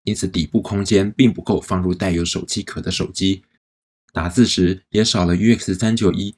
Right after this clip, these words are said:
那种键盘明显倾斜托起的感觉。这部分来说，我会觉得U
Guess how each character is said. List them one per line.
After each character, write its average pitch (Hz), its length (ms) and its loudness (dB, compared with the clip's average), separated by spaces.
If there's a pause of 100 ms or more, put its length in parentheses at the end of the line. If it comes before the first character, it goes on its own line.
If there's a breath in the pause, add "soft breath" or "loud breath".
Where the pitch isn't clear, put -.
(120)
那 117 120 0
种 87 200 -2
键 107 260 2
盘 87 180 -4
明 87 200 -2
显 80 320 -4
倾 117 240 0
斜 - 200 -2
托 - 300 2
起 120 160 -2
的 80 100 -4
感 80 200 -4
觉。 82 320 -4 (440)
这 101 140 2
部 101 140 -2
分 95 160 0
来 82 120 0
说， 95 460 0
我 - 120 -6
会 147 120 4
觉 92 200 4
得 92 260 0
U 107 100 2